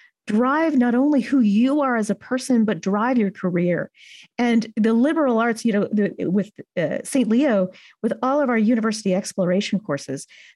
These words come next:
that's really what we're doing, is we're giving students these skills that absolutely give them an edge in the world, that give them that little bit of something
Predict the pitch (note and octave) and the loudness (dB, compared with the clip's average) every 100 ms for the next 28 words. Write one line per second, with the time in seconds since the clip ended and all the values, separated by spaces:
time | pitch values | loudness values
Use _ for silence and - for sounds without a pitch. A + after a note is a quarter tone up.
0 | _ E4 B4 E4 E4+ F#4+ D4+ D#4+ D4 G3+ | _ -4 -4 -2 0 0 0 0 0 2
1 | B3 A#3 F3 G#3+ A3+ B3 G#3+ D4 G4+ F4 | 2 0 0 -2 0 -2 0 -2 -2 -4
2 | - B3+ D4 C4+ G#3 F3+ - - B3 B3 | -2 0 0 0 0 -2 -6 -2 0 0
3 | E3+ D#3 - - - _ - A#3+ - - | 0 -4 -8 -20 -20 _ -4 -4 -6 -14
4 | - C4+ D#4+ - A#3+ A3 C4 C#4+ G#3+ G#3+ | -6 -4 -2 0 2 2 2 2 0 0
5 | B3+ C#4 B3 A#3+ F#3+ - A3 G#3+ E3 - | 0 2 2 2 0 -2 -2 -2 -2 -6
6 | - G#3 G3 F#3+ F#3 F3 - - _ _ | -4 0 0 0 0 -2 -6 -12 _ _
7 | G#3+ F#3 F#3+ C#4 D4+ D4 A#3 - A#3 E4 | -4 -2 0 0 2 2 2 0 0 0
8 | G4 G4+ G4 E4 D#4+ D4+ D#4 D4+ D4 A3 | 0 0 -2 0 0 0 0 0 2 2
9 | G3+ | 0